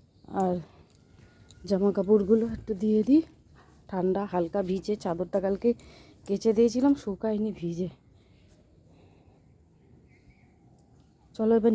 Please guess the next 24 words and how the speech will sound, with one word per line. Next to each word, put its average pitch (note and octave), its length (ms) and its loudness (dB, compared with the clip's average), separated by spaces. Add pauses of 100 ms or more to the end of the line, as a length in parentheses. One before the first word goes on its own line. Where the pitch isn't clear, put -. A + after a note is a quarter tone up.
নিচে G#3+ 280 2
যাই। C4+ 160 -2 (3000)
চা G#3 140 0 (100)
নিয়ে A3 260 0
নিয়েছি A#3 280 -2 (100)
দেখো, G#3 220 0 (1120)
আর F3+ 140 -4 (540)
এখানে G3+ 240 0 (240)
বিস্কুট G3 400 -2 (100)
আছে, A3 240 -2 (880)
এখানে F#3+ 240 -2 (100)
মুড়ি G3 240 6 (120)
আছে, A3 220 0 (300)
আর F3+ 100 0 (120)
এখানে G3+ 300 -6 (120)
আছে B3+ 200 2 (680)
কাল G3 220 2
রাতে F#3 220 2
একটু G3 260 -4
তেলে G3 280 2
ভাজা G3 220 0
আনা G3+ 180 -2
হয়েছিল, G#3 300 0
সেই G3 160 -2